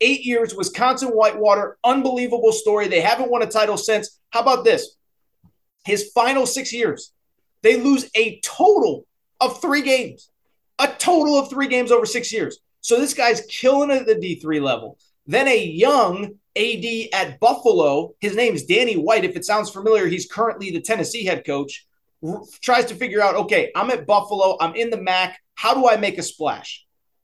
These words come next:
Goes out and convinces this guy to come from the D three level to D one, F B S, goes to Buffalo. Doesn't happen overnight, but by year four, Buffalo is a ten-win team. Buffalo wins ten games.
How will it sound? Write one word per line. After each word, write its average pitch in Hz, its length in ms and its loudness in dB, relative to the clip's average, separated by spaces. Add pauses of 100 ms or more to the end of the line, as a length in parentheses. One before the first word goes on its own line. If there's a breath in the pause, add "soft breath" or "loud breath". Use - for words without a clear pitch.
(120)
Goes 254 240 6
out 240 240 2
and 233 100 -6
convinces 226 500 -4
this 240 200 -6
guy 220 160 2
to 214 60 -2
come 214 200 -2
from 220 180 0
the 202 200 -10
D 226 220 -6
three 330 420 -4
level 190 560 0 (140)
to 226 180 -8
D 240 300 -2
one, 214 460 2 (120)
F 247 260 -2
B 233 160 -2
S, 202 280 0
goes 208 240 0
to 165 80 -12
Buffalo. 190 680 2 (340)
Doesn't 320 240 2
happen 254 240 0
overnight, 180 460 -2 (260)
but 233 160 0
by 226 140 4
year 247 220 0
four, 254 520 2 (200)
Buffalo 277 400 6
is 262 100 4
a 311 60 -2
ten-win 277 420 2
team. 392 420 0 (440)
Buffalo 214 400 2
wins 208 240 -4
ten 185 240 -4
games. 269 640 -2